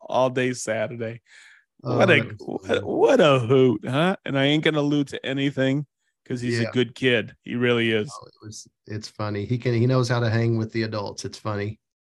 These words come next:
Speaker 1: Oh my
Speaker 2: Um,
Speaker 1: God.
Speaker 2: Yeah, he does.
Speaker 1: That
Speaker 2: Yeah, he
Speaker 1: was
Speaker 2: joined
Speaker 1: so much fun that Cam and him, w-, Cam and him were on
Speaker 2: Yeah.
Speaker 1: Beers with the Boys.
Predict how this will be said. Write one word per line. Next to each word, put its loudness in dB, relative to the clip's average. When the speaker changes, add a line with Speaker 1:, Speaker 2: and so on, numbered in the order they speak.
Speaker 1:
Oh 2
my -2
Speaker 2:
Um, -2
Speaker 1:
God. 0
Speaker 2:
Yeah, -8
he -8
does. -6
Speaker 1:
That 2
Speaker 2:
Yeah, 6
he 6
Speaker 1:
was 2
Speaker 2:
joined 2
Speaker 1:
so 4
much 2
fun 2
that -2
Cam -2
and -6
him, -2
w-, -6
Cam 0
and -6
him -4
were -4
on -2
Speaker 2:
Yeah. -8
Speaker 1:
Beers -6
with -12
the -10
Boys. -10